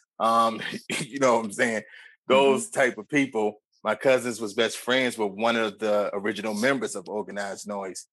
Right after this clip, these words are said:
Speaker 1: So, um, when I met him, he gave me an Acer laptop and Fruity Loops one. I had a demo version of Fruity Loops one. See, I'm showing my age. I had a demo
Speaker 2: <laughs>
Speaker 1: version of Fruity Loops one. Right now, these kids got what?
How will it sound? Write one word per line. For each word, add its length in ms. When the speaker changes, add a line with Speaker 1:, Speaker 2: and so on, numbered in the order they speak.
Speaker 1:
So, 480
um, 460
when 180
I 80
met 240
him, 360
he 80
gave 300
me 140
an 120
Acer 320
laptop 600
and 180
Fruity 280
Loops 260
one. 500
I 120
had 100
a 40
demo 420
version 380
of 140
Fruity 260
Loops 260
one. 240
See, 140
I'm 100
showing 280
my 140
age. 300
I 240
had 160
a 140
demo 400
Speaker 2:
<laughs> 80
Speaker 1:
version 520
of 220
Fruity 340
Loops 320
one. 460
Right 180
now, 200
these 200
kids 320
got 260
what? 280